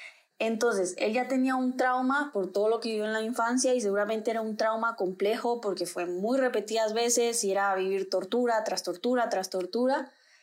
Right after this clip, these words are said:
Entonces, también lo pudo llevar a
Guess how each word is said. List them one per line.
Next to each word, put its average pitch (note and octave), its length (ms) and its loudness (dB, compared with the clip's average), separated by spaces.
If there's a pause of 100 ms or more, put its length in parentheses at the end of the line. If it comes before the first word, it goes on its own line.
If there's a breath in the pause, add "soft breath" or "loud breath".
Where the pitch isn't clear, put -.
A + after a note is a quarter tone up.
(280 loud breath)
Entonces, G#3+ 400 0
también G3+ 340 0
lo G#3+ 200 0
pudo A3+ 200 0
llevar A#3+ 560 0 (240)
a B3 540 -2